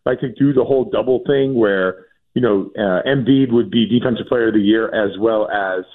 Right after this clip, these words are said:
um, M V P, and I do think he's gonna win M V P. So, you know, I, I think that, I think there'll be a lot of, uh, guys that get votes. Uh, you know, like, here's another one. Miami's halfway decent defensively, but,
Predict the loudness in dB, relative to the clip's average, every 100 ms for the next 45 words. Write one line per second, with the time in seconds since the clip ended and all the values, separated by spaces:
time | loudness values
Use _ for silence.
0 | _ -6 -4 -4 -8 -6 -4 -2 -2 0
1 | 2 2 0 0 0 -2 -2 -4 -2 0
2 | 2 0 0 -2 2 2 2 -2 -2 -2
3 | -8 -20 -20 _ _ 0 2 -2 -2 -2
4 | 0 0 -2 0 0 0 2 2 0 -2
5 | -6 -8 -4 -2 -2 -2 -2 -2 -2 0
6 | 2 2 -2 -18 -14 -8 0 2 4 2
7 | 0 -2 -10 -20 -2 0 2 0 2 0
8 | -2 -6 -6 -4 -2 -4 -4 -2 0 0
9 | -4 -6 -8 -6 -4 -2 -2 0 2 2
10 | 0 0 0 -2 -4